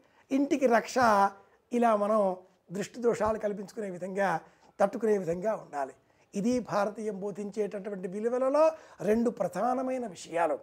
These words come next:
భిన్న భిన్నమైనవే, ఏకకాలంలో చూడగలుగుతున్నాం, తెలుసుకోగలుగుతున్నాం. ఏకకాలంలో మీరు నన్ను చూస్తున్నారు,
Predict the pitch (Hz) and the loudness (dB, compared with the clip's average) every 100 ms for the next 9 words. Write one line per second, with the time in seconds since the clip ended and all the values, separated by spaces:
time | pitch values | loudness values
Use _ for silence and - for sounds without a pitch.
0 | - _ _ 175 139 208 247 262 214 285 | -10 _ _ -14 -2 0 2 2 0 2
1 | 294 302 302 294 302 311 269 - - _ | 2 2 0 2 2 2 0 -4 -12 _
2 | _ _ _ - 240 247 233 240 226 220 | _ _ _ 2 4 4 2 4 4 4
3 | 233 226 233 220 214 214 214 220 208 190 | 2 0 0 0 2 0 0 0 0 -2
4 | - _ _ - 196 185 214 190 180 170 | -8 _ _ -6 -6 -4 -4 -4 -4 -10
5 | 151 165 151 - _ _ _ _ _ 220 | -6 -4 -4 -8 _ _ _ _ _ 4
6 | 220 226 226 226 226 240 254 269 - _ | 4 6 8 8 8 4 4 2 -6 _
7 | 208 233 226 220 214 202 320 320 - 330 | -2 0 2 2 0 -4 -2 -2 -2 0
8 | 294 285 320 330 | 2 6 4 2